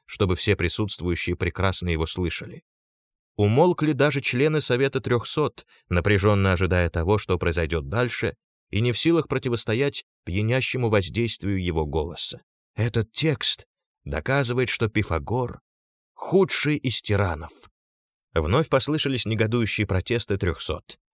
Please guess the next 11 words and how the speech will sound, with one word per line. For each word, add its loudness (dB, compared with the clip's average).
Человек -2
в -4
маске 0
заговорил 0
громче. -2
«Это 2
доказывает, 6
что 6
добродушный 6
вид 2
Пифагора — 4